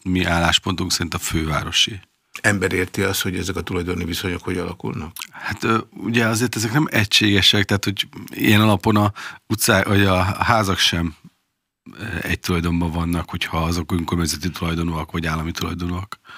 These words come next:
Speaker 2: De milyen lehetőségek vannak?
Speaker 1: Már milyen
Speaker 2: A
Speaker 1: szempont?
Speaker 2: szobor tulajdonát illetően.
Speaker 1: Hát ugye a-, az, hogy milyen területen áll ki a tulajdonosa,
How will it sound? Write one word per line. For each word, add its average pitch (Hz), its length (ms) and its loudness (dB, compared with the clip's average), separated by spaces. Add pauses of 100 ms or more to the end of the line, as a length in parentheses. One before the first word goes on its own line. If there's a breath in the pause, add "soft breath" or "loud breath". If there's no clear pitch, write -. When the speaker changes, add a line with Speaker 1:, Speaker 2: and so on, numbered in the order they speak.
(500 loud breath)
Speaker 2:
De - 140 -8
milyen 110 280 -2
lehetőségek 92 680 -4
vannak? 82 260 -8 (1080 soft breath)
Speaker 1:
Már 92 340 4
milyen 101 220 2
Speaker 2:
A 87 40 -2
Speaker 1:
szempont? - 340 -2
Speaker 2:
szobor 95 360 0 (100)
tulajdonát 87 680 -4 (440)
illetően. 92 540 -4
Speaker 1:
Hát 95 120 -2
ugye 101 160 6
a-, 98 320 6
az, - 240 2
hogy 107 120 2 (260)
milyen 107 400 4
területen 107 460 4
áll 98 160 4
ki - 200 0
a 92 60 6
tulajdonosa, 98 920 4